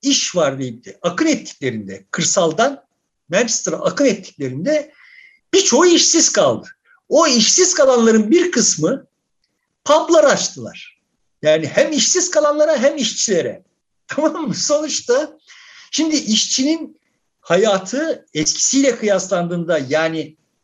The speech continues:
köylüyken, çiftçiyken ki ne kıyaslandığında çok daha yoğun emek harcadığı bir dönem. Yani günde on iki saat çalışıyor adam ve haftada yedi gün çalışıyor yani.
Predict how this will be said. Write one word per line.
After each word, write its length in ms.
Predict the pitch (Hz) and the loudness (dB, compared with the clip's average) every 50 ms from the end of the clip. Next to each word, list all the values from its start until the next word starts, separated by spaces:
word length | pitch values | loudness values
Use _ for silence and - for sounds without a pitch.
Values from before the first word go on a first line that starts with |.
| _ _ - | _ _ -6
köylüyken, 800 | - 151 151 170 202 277 277 - - 202 165 117 107 - _ _ _ | -2 0 0 2 2 2 2 0 0 0 -2 -2 -4 -10 _ _ _
çiftçiyken 680 | - - 185 175 180 - - 285 269 220 220 226 185 165 | -12 -12 -10 -10 -6 -4 -2 -2 -2 -2 -2 -2 -2 -4
ki 240 | 175 - 196 190 170 | -6 -8 -8 -4 -4
ne 140 | 170 165 165 | -4 -4 -4
kıyaslandığında 1000 | - - 170 175 175 - - 214 180 170 165 165 175 190 220 294 320 311 - - _ _ _ _ _ _ _ | -2 -2 0 0 0 0 -2 -2 -2 -2 -2 -2 -2 -2 0 0 0 -2 -4 -12 _ _ _ _ _ _ _
çok 380 | - - - 339 381 370 359 254 | -4 0 2 2 2 2 0 0
daha 380 | 262 240 262 294 302 277 - - 131 | 2 2 4 4 2 2 -2 -6 -4
yoğun 400 | 123 156 196 254 311 330 262 226 | 2 4 4 6 6 4 2 0
emek 300 | 220 196 190 202 196 - | -2 0 0 0 2 2
harcadığı 460 | 185 170 165 151 165 156 151 151 139 | 2 2 2 2 0 0 0 -2 -2
bir 80 | 139 139 | -2 -2
dönem. 340 | 160 170 214 294 302 - _ _ _ _ _ _ _ _ _ - | -2 -2 -2 -4 -6 -8 _ _ _ _ _ _ _ _ _ -10
Yani 140 | 113 123 | -8 -6
günde 240 | 139 175 185 185 185 | -2 0 2 2 4
on 120 | 220 262 311 | 4 4 2
iki 140 | 277 - | 2 -2
saat 280 | - 214 240 254 240 - | 0 0 0 0 0 0
çalışıyor 440 | - 262 254 247 - - 262 233 185 | 0 0 0 0 -4 -2 0 0 0
adam 340 | 143 127 156 233 277 - _ _ _ _ _ - | 0 -2 -4 -6 -8 -8 _ _ _ _ _ -4
ve 40 | 170 | -2
haftada 420 | 156 175 208 202 - 165 165 233 | 0 0 0 -2 -2 -2 0 0
yedi 280 | 262 240 247 247 285 262 | 0 0 -2 -2 -2 -2
gün 140 | 247 226 185 | -2 -2 -4
çalışıyor 500 | - - 147 131 123 - - 127 123 113 | -4 -4 -4 -4 -4 -6 -6 -6 -6 -6
yani. 320 | 110 101 98 104 151 220 | -8 -10 -10 -10 -10 -10